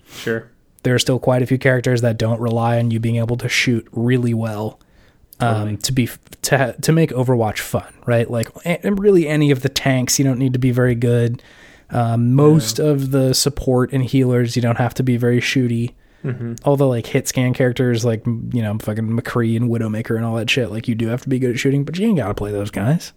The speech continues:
Speaker 1: Right.
Speaker 2: But everybody's got the same fucking weapons in this one. You gotta be good at shooting.
Speaker 1: Mm-hmm.
Speaker 2: And that's hard. Valorant's fucking hard, man.
Speaker 1: That's hard. Yeah. I remember going to LAN parties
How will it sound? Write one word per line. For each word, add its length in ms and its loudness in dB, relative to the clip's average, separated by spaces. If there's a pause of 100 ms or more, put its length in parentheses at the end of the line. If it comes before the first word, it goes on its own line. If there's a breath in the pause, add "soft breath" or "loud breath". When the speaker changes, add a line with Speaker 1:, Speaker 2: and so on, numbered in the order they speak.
(160)
Speaker 1:
Right. 280 -8 (320)
Speaker 2:
But 460 0
everybody's 380 2
got 140 2
the 60 -6
same 200 4
fucking 220 2
weapons 300 2
in 60 2
this 160 2
one. 240 -2 (120)
You 100 2
gotta 160 4
be 80 4
good 180 6
at 60 -4
shooting. 380 0 (300)
Speaker 1:
Mm-hmm. 360 -6 (260)
Speaker 2:
And 160 2
that's 200 0
hard. 320 0 (240)
Valorant's 480 0
fucking 260 0
hard, 280 2
man. 220 -4
Speaker 1:
That's 260 -6
hard. 360 -4 (340)
Yeah. 440 -2 (360 loud breath)
I 60 -2
remember 260 0
going 300 -4
to 500 -4
LAN 400 -4
parties 600 -8